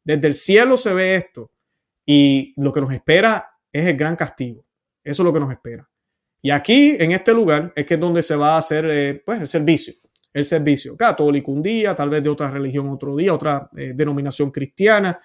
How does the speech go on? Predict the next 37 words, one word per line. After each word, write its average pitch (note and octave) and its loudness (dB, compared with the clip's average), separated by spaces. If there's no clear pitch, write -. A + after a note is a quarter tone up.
Eh, C#3+ 2
eh, C#3 -2
lo, C#3+ 0
después D3 2
que F#3+ 4
tengamos G3 4
la F3+ 6
Biblia, G#3 4
la E3 2
interpretemos D3+ 0
con F3+ -2
el D#3 0
amor D#3 0
y F3+ 0
la F3 0
misericordia, E3 0
estamos C#3 -8
bien. A#2 -14
Y F3+ 8
el E3+ 10
otro F3+ 4
lugar G#3+ 6
es F3+ 2
una E3 0
sinagoga, D3 -4
donde, C3 -8
pues, C3 -8
eh, C3 -4
también C#3 2
va E3 4
a D#3+ 0
estar F3 2
compartiendo D#3 2
el C3 0
mismo C3+ 2
espacio A#3 4
ahí, E3+ -2